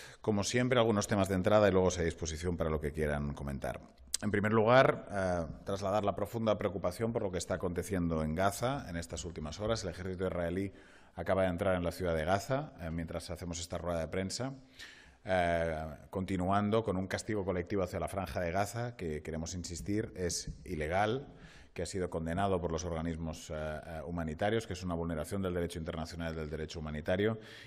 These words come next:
y que debe cesar de inmediato. No paran de morir personas, niños, en un castigo colectivo, eh, que, que nada lo justifica. Y por todo ello queremos una vez más exigir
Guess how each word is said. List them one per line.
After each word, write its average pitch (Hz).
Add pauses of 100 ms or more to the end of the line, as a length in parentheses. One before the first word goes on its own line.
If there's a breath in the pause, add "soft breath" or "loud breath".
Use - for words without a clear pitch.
y 90
que 78
debe 98
cesar 104
de 92
inmediato. 82 (200)
No 78
paran 90
de 85
morir 82 (280)
personas, 113 (240 loud breath)
niños, 123 (340 loud breath)
en 80
un 90
castigo 95
colectivo, 95
eh, 80
que, 73
que 85
nada 95
lo 87
justifica. - (440 loud breath)
Y 101
por 90
todo 104
ello 123
queremos 90
una 92
vez 87
más 107
exigir 113